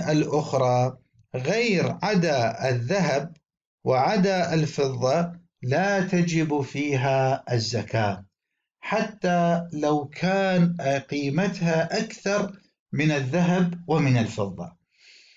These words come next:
الزكاة عندنا معاشر الشافعية فيما يتعلق بالمعادن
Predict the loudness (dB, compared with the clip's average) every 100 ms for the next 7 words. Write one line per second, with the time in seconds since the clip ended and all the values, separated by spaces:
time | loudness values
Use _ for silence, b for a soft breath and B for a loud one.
0 | b b _ _ _ _ _ _ _ _
1 | _ _ -4 -2 0 0 0 0 0 -4
2 | -2 0 2 0 2 2 2 0 -2 -2
3 | -2 -2 -2 -2 -2 -4 -2 0 2 0
4 | -4 -6 -2 0 0 -2 -2 -2 0 2
5 | 0 0 -2 0 0 0 0 0 -2 -4